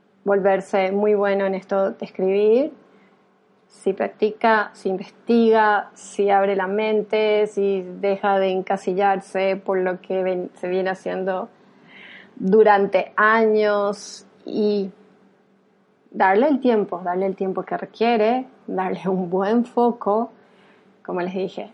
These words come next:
hay que dedicarle, hay que dedicarle. Va unido en el momento en el que estamos publicando con nuestras imágenes, pero se trabaja dándole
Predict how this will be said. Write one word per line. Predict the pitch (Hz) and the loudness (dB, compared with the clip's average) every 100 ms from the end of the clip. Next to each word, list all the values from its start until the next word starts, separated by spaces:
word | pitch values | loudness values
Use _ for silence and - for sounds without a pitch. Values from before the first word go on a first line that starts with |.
| - | -8
hay | - 226 | -6 -4
que | 247 | -2
dedicarle, | 226 220 208 170 151 139 | 0 0 -2 -4 -4 -4
hay | 135 226 | -6 -4
que | 202 | -2
dedicarle. | 202 196 185 175 180 | 0 -2 -2 -4 -4
Va | 180 185 | -2 0
unido | 196 202 226 247 262 277 294 - _ _ _ _ _ _ | 0 0 2 2 2 2 0 -6 _ _ _ _ _ _
en | 214 | -6
el | 202 | -2
momento | 196 190 190 202 214 226 226 226 233 - | -2 -2 0 2 2 2 2 0 -2 -4
en | 202 | -8
el | 190 | -8
que | |
estamos | 196 - 196 190 196 196 196 - | -10 -6 -2 -2 -2 -4 -6 -10
publicando | - 185 175 - 190 202 214 208 214 | -6 -4 -4 -2 -2 0 0 0 0
con | 208 190 | -2 -6
nuestras | 185 - 185 - | -8 -12 -16 -10
imágenes, | 180 190 202 233 - 262 277 294 311 - _ _ _ _ _ _ _ _ _ _ - | -4 0 0 -2 -4 -2 0 -2 -4 -10 _ _ _ _ _ _ _ _ _ _ -2
pero | 202 208 214 208 208 220 - | 2 4 4 4 4 2 -2
se | - - 196 | -10 -6 -6
trabaja | 190 185 185 175 175 - 202 233 - _ _ _ - | -2 -2 0 -2 -4 -4 -4 -4 -10 _ _ _ -10
dándole | 185 180 180 185 214 254 | -6 -4 -4 -2 -2 -4